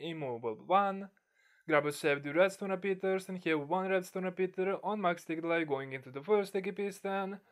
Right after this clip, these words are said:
two for the second one on max tick delay, and just wrap the redstone around, and we need to do that one more time. So go one block above of the original sticky piston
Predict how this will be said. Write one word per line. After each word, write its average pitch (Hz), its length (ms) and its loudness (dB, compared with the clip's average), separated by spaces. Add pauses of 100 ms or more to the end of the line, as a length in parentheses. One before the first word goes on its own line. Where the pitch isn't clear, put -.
(200)
two 156 160 4
for 147 180 2
the 131 140 -6
second 196 440 0
one 196 280 2
on 208 240 -2
max 151 240 -2
tick 156 180 -2
delay, 160 560 2 (240)
and 190 140 -4
just 151 320 2
wrap 135 180 4
the 131 140 0
redstone 120 340 -2
around, 196 600 0 (260)
and 226 80 2
we 220 80 4
need 180 220 0
to 175 100 -2
do 160 180 0
that 160 260 2
one 117 180 0
more 110 160 -10
time. 185 500 0 (340)
So 160 120 -2
go 151 140 4
one 190 360 2
block 185 300 2
above 156 340 4
of 143 160 2
the 156 80 0
original 131 420 -2
sticky 196 280 -4
piston 190 640 -2